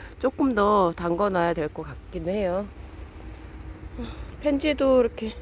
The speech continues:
지금 이제 너무 커져서 얘가, 어, 분갈이 해주고 싶지 않은데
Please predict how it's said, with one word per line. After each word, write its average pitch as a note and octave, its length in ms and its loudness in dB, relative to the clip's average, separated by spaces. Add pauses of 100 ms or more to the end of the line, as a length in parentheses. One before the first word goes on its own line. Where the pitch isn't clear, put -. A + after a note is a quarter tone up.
(180)
지금 A3 420 2
이제 G3+ 220 0 (1040)
너무 C4 600 8
커져서 D#4 540 2
얘가, A3 540 2 (1600)
어, B3+ 200 0 (1300)
분갈이 C4+ 340 4
해주고 B3+ 220 2
싶지 B3 280 -6
않은데 G3 640 0